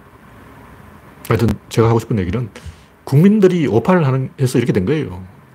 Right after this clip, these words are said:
솔직하게 문재인 대통령이 이렇게 한 것은 국민이 이렇게 하자고 해서 한 거야.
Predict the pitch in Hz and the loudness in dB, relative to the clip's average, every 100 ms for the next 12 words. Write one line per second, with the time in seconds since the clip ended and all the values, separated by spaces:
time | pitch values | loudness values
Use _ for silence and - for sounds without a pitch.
0 | - _ - _ - 147 180 160 113 156 | -20 _ -20 _ -2 4 4 4 0 2
1 | 175 175 160 160 147 160 156 131 131 120 | 4 4 2 2 2 0 0 0 0 -2
2 | - 156 196 156 117 156 151 190 143 170 | -2 -2 0 0 0 0 2 4 4 4
3 | 208 202 139 110 107 82 | 4 4 2 0 0 -2